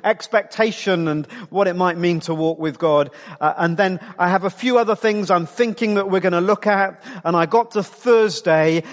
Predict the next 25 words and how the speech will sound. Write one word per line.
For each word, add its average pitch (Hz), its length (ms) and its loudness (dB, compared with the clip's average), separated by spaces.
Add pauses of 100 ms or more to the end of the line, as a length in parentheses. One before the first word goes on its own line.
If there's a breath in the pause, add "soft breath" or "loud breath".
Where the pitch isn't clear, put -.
(140 loud breath)
and 175 300 2
the 170 80 -2
same 220 400 0
thing 202 240 0
happened 185 440 -2
to 180 40 -4
me 175 140 0
this 185 340 -2
Thursday 151 720 0 (300 loud breath)
that 170 100 -2
has 170 220 -2
probably 220 480 2
happened 175 420 0
to 180 100 -4
me 175 180 2
almost 185 380 2 (220 loud breath)
every 202 480 2
Thursday 165 720 0
for 160 160 -4
the 160 100 2
last 170 460 0 (240 loud breath)
twenty-eight 160 1160 -4 (260 soft breath)
years. 139 640 -4 (340 loud breath)
And 156 180 -4
that's, - 460 -2